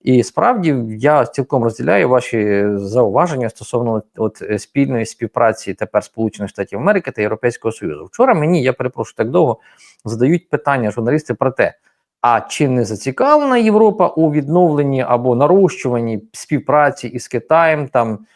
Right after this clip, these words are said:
в дружніх стосунках, зближенню і так далі. Чи означає, пане Іване, угода, підписана між США та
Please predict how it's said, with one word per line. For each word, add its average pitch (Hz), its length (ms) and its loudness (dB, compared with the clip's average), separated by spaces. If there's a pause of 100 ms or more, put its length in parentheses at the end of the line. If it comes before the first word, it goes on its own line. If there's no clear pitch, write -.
(140)
в 110 80 -8
дружніх 156 520 2
стосунках, 151 800 -2
зближенню 143 680 0
і 143 60 -4
так 143 220 -2
далі. 120 340 0 (400)
Чи - 180 0
означає, 226 760 2
пане 196 380 0
Іване, 175 440 0 (100)
угода, 147 460 2
підписана 143 600 -4
між 135 220 -4
США 131 300 2
та 117 380 0